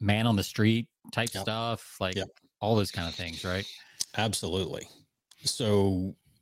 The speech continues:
Speaker 2: you know, it's coming up on trades, uh, the spring, uh, trade show season for my industry. There's several trade shows, and I'll be going to some. And I wanted something like this. When I first saw this, uh,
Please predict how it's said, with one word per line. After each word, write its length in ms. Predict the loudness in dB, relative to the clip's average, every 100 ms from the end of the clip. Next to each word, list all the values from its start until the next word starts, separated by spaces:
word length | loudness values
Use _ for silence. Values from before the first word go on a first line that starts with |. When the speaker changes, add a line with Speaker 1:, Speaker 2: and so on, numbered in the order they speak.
| _ _
Speaker 2:
you 120 | -2 -2
know, 120 | 0
it's 140 | -2
coming 240 | 4 6 6
up 120 | 4
on 120 | 0
trades, 480 | 4 2 2 -2 -8 -2
uh, 220 | -2 0
the 240 | 0 0
spring, 560 | 0 4 6 8 8 6
uh, 220 | 2 -2 -2
trade 320 | 0 2 2
show 220 | 0 0
season 720 | 2 0 0 0 0 0 -4 -10 _ _ _ _ _ _
for 100 | 2
my 220 | 4 4 0
industry. 520 | -2 -2 -4 -4 -4
There's 220 | -2 -6
several 340 | -2 0 0 0
trade 340 | 2 0 0
shows, 480 | -2 0 2 0 0
and 100 | -2
I'll 120 | 0
be 100 | 0
going 260 | 2 2 0
to 100 | -2
some. 460 | -2 0 2 0 -2 -14 -12 -14 -16 -20 _
And 320 | -4 -2 -4 4
I 100 | 8
wanted 300 | 10 8 2
something 520 | -2 -2 0 4 6
like 280 | 4 0 0
this. 300 | 0 0 4
When 120 | 2
I 60 |
first 280 | 6 6 4
saw 200 | 2 0 2
this, 480 | 2 2 -4 -6 -4
uh, 320 | -2 0 -2